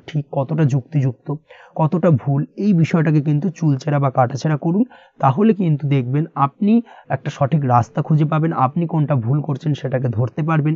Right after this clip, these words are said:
এবং সেটাকে কিন্তু শোধরানোর, আহ, চেষ্টা করা উচিত আজকের দিনে। না হলে কিন্তু সার্বিকভাবে কিছু বাড়তি সমস্যা আজকের দিনে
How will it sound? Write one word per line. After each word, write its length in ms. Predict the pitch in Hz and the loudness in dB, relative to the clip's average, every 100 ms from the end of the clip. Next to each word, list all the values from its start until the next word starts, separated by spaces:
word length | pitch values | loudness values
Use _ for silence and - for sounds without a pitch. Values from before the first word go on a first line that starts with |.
| 165 | 0
এবং 260 | 175 165 165 _ _ | 0 0 -2 _ _
সেটাকে 380 | - 143 147 147 | -6 0 2 2
কিন্তু 280 | 156 156 226 - - | 0 0 -2 -6 -20
শোধরানোর, 680 | - 139 131 143 147 156 - | -4 -2 2 2 4 2 2
আহ, 180 | 117 117 | 2 0
চেষ্টা 300 | 139 - 139 | -2 -4 -2
করা 200 | 123 123 | 0 0
উচিত 260 | 123 165 | 0 0
আজকের 340 | 147 120 143 131 | -2 -2 -4 -2
দিনে। 220 | 143 170 | -2 -2
না 200 | 165 131 | 0 2
হলে 200 | 180 196 | 2 0
কিন্তু 280 | 160 139 160 | 0 -2 -4
সার্বিকভাবে 680 | - 143 147 190 151 135 185 - - - _ - | -4 2 2 4 4 4 2 -4 -20 -20 _ 0
কিছু 200 | 170 165 | 2 4
বাড়তি 360 | 139 120 - | 4 4 0
সমস্যা 420 | 160 143 160 - | -4 0 0 2
আজকের 280 | 175 - 120 | 0 0 -2
দিনে 200 | 127 156 | 0 0